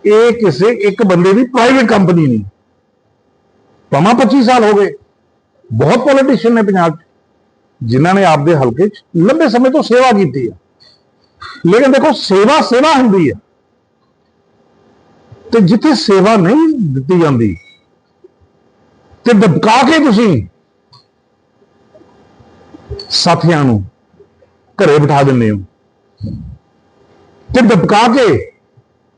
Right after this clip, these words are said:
ਜਨਤਾ ਤੋਂ ਵੋਟ ਪਵਾ ਲੈਂਦੇ ਹੋ, ਉਹ ਫਿਰ ਜਿਹੜੀ ਜਨਤਾ ਦੀ ਰੋਸ ਆ, ਉਹ ਤੁਹਾਡੇ ਮੂਹਰੇ ਆ ਜਾਂਦੀ ਆ। ਭਾਵੇਂ ਅੱਜ ਆਵੇ, ਭਾਵੇਂ ਕੱਲ੍ਹ ਨੂੰ ਆਵੇ, ਪੰਜ ਸਾਲਾਂ ਨੂੰ ਆਵੇ, ਦਸ ਸਾਲਾਂ ਨੂੰ ਆਵੇ, ਜਨਤਾ ਦਾ ਗੁੱਸਾ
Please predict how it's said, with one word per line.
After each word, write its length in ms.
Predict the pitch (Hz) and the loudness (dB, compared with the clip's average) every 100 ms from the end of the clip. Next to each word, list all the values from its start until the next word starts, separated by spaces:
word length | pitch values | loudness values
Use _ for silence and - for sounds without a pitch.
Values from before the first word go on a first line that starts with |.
| _ 127 | _ -6
ਜਨਤਾ 300 | 156 165 185 | -2 0 2
ਤੋਂ 120 | 180 | 2
ਵੋਟ 200 | 151 160 | 2 0
ਪਵਾ 200 | 165 156 | 0 0
ਲੈਂਦੇ 280 | 139 127 117 | 0 0 -2
ਹੋ, 60 | 110 - - 127 - | -4 -10 -18 -14 -4
ਉਹ 160 | 285 311 | 0 0
ਫਿਰ 100 | 285 | 0
ਜਿਹੜੀ 260 | 302 302 196 | 2 2 2
ਜਨਤਾ 300 | 196 196 254 254 | 2 2 0 0
ਦੀ 380 | 247 202 185 247 | -4 -6 -2 0
ਰੋਸ 380 | 202 214 240 | 2 2 0
ਆ, 260 | 196 120 - _ _ _ _ _ _ _ _ _ _ | 0 -2 -6 _ _ _ _ _ _ _ _ _ _
ਉਹ 180 | 233 262 | 0 0
ਤੁਹਾਡੇ 260 | - 170 180 | 0 0 2
ਮੂਹਰੇ 260 | 185 185 | 2 2
ਆ 80 | 127 | 0
ਜਾਂਦੀ 360 | 117 101 95 87 | 0 -4 -8 -16
ਆ। 40 | - _ _ _ _ _ _ | -20 _ _ _ _ _ _
ਭਾਵੇਂ 420 | 143 156 160 131 | -2 0 2 2
ਅੱਜ 160 | 143 175 | 2 2
ਆਵੇ, 380 | 214 220 214 147 - _ _ _ _ _ _ - | 2 2 0 -6 -18 _ _ _ _ _ _ -4
ਭਾਵੇਂ 260 | 160 160 | -2 -2
ਕੱਲ੍ਹ 220 | 151 185 | 0 0
ਨੂੰ 140 | 247 247 | 2 2
ਆਵੇ, 220 | 214 208 | 2 0
ਪੰਜ 280 | 202 196 202 | 0 -2 0
ਸਾਲਾਂ 240 | 202 208 | 0 0
ਨੂੰ 200 | 214 214 | 0 0
ਆਵੇ, 180 | 196 208 | 0 0
ਦਸ 260 | 165 156 - | 0 -2 -2
ਸਾਲਾਂ 180 | 180 | -2
ਨੂੰ 120 | 165 151 | 0 0
ਆਵੇ, 200 | 151 143 _ _ _ - 466 - - - _ _ _ 151 117 | 0 -4 _ _ _ -20 -20 -20 -20 -20 _ _ _ -6 -2
ਜਨਤਾ 360 | 143 180 214 | 0 2 2
ਦਾ 140 | 202 190 | 2 2
ਗੁੱਸਾ 420 | 151 - 160 | 0 -2 -4